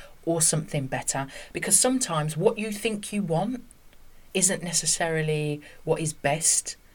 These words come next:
for you. So you might set about trying to manifest or achieve things that are not truly aligned for your highest vision for yourself, whether you're conscious of it or not.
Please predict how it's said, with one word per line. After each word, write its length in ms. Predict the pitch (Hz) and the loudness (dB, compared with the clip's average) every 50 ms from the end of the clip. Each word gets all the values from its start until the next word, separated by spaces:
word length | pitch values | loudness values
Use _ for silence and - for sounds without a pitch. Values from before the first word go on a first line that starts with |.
| - - | -20 -20
for 160 | - - - | -8 -6 -4
you. 440 | 170 156 160 165 185 202 220 233 240 - - - - - - - - - - - - - - - | -2 -2 0 0 0 0 -2 -2 -4 -8 -14 -20 -20 -20 -20 -20 -20 -20 -20 -20 -20 -20 -6 0
So 160 | - - 175 | 2 2 2
you 180 | 165 165 170 | 2 2 0
might 240 | 165 175 190 208 202 | 0 2 2 4 4
set 220 | - - - - 156 | 4 4 4 2 0
about 320 | - 185 175 175 147 - | -2 -2 -2 -2 -2 -2
trying 320 | - - 180 180 175 170 | -2 -2 0 0 0 0
to 220 | 165 160 160 160 156 | 0 0 0 0 0
manifest 600 | 151 147 156 156 147 151 - 156 156 160 - - | 2 4 4 4 4 4 2 0 0 0 0 2
or 80 | 151 | 2
achieve 420 | 143 143 - - 170 170 175 170 170 | 2 2 2 2 2 2 0 -2 -4
things 580 | - 143 135 135 135 131 135 139 - - - - - - - - - - - - - - - - - - - - - - - - - | -4 -4 -4 -2 -2 -4 -2 0 2 0 0 0 -2 -10 -20 -20 -20 -20 -20 -20 -20 -20 -20 -20 -20 -20 -20 -20 -20 -20 -16 -4 0
that 120 | 185 - | 2 2
are 100 | 180 175 | 2 4
not 280 | 180 196 202 208 - - | 4 4 2 2 0 -2
truly 840 | - - - 202 196 190 185 185 185 180 175 175 170 170 165 160 165 - - - - - - - - - - - | -2 0 2 2 2 2 2 2 4 4 4 4 4 2 -2 -6 -10 -16 -20 -20 -20 -20 -20 -20 -20 -12 -2 2
aligned 460 | 165 170 170 160 160 160 160 156 156 | 2 4 4 4 4 4 4 2 2
for 100 | - - | 0 0
your 140 | 147 147 147 | 0 0 0
highest 320 | - 160 151 147 139 - | 2 0 0 2 0 0
vision 240 | - 147 143 - 143 | -2 -2 -2 -4 -4
for 140 | 139 - 139 | -6 -6 -6
yourself, 380 | 143 143 - - 143 139 139 - | -4 -2 0 2 2 2 4 6
whether 180 | 165 165 175 | 6 6 6
you're 180 | 185 180 170 160 | 4 2 2 2
conscious 460 | - - - 170 160 - 156 151 - | 0 -2 -2 -2 0 0 -2 -2 -2
of 120 | 156 156 | -2 -2
it 80 | - - | -2 -2
or 120 | 135 135 | -2 -2
not. 260 | 131 127 135 131 120 | 0 0 0 -2 -2